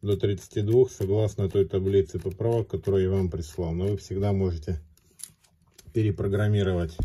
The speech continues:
одуванчик так, как вам нужно будет, от двух до шестнадцати,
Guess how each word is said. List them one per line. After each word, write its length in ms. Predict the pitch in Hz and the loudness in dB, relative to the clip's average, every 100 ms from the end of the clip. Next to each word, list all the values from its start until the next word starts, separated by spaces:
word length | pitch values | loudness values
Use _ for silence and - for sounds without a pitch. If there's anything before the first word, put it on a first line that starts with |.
| - _ _ - - - _ _ - | -4 _ _ -20 -20 -20 _ _ -8
одуванчик 760 | 92 101 101 95 82 87 78 82 80 - - | -2 0 0 0 -2 -8 -6 -4 -6 -10 -8
так, 200 | 95 80 | -8 -6
как 200 | 85 98 | -10 -6
вам 260 | 92 80 78 - - - | -4 -4 -8 -18 -20 -10
нужно 380 | 92 92 92 107 | -6 -4 -2 0
будет, 360 | 117 127 131 | 2 2 2
от 120 | 95 95 | -2 -2
двух 240 | 98 95 | 0 0
до 120 | 87 | -2
шестнадцати, 680 | 78 - 117 113 - 101 | -4 -4 -4 -4 -6 -8